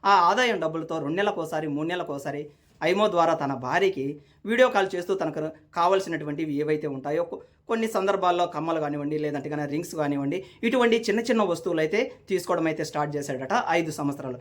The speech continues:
ఈ ఐదు సంవత్సరాల్లో అలా చిన్న చిన్న వస్తువులు ఏవైతే తీసుకున్నాడో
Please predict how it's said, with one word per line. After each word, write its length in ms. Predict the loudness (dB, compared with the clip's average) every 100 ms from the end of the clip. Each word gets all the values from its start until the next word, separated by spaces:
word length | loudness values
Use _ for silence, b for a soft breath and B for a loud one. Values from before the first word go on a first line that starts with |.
| B B
ఈ 160 | 4 6
ఐదు 260 | 6 4
సంవత్సరాల్లో 580 | 2 2 2 4 4 6
అలా 200 | 4 2
చిన్న 220 | -2 -6
చిన్న 200 | -4 -2
వస్తువులు 560 | -2 -4 -4 -4 -2 -4 B B 4
ఏవైతే 340 | 6 6 2
తీసుకున్నాడో 640 | -4 -10 -6 -4 -2 -4